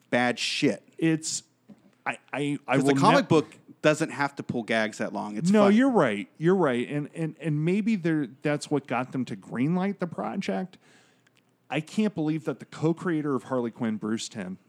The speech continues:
Speaker 2: who's co-created with the character with, with Paul Dini, I don't think that, that he would necessarily do a project just for that cynical sort of, "Let's get Harley Quinn right." But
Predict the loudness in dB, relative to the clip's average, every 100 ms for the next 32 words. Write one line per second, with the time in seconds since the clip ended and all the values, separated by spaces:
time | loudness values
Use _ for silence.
0 | _ -10 -6 -6 -4 -4 -4 -4 -2 -4
1 | -6 -8 -6 -6 -10 -20 -16 -14 -12 -8
2 | -10 -8 -8 -8 -12 _ -10 -10 -10 -12
3 | -10 -6 -4 -2 -2 -4 _ _ _ _
4 | _ _ -2 0 -2 -4 -6 -6 -6 -4
5 | -4 -8 -14 -10 -8 -8 -14 -6 -2 0
6 | 0 -2 -6 _ _ -14 -8 -6 -6 -8
7 | -10 -6 -4 -2 -4 -6 -8 -6 -4 -4
8 | -8 -6 -4 -6 -8 -10 _ -8 -6 -6
9 | -6 -6 -6 -10 -10 -8 -6 -8 -6 -4
10 | -4 -4 -8 -8 -8 -10 -14 -12 -12 -12
11 | -14 -18 -18 -16 -14 -10 -8 -8 -12 _
12 | _ _ _ _ _ _ -4 -2 -2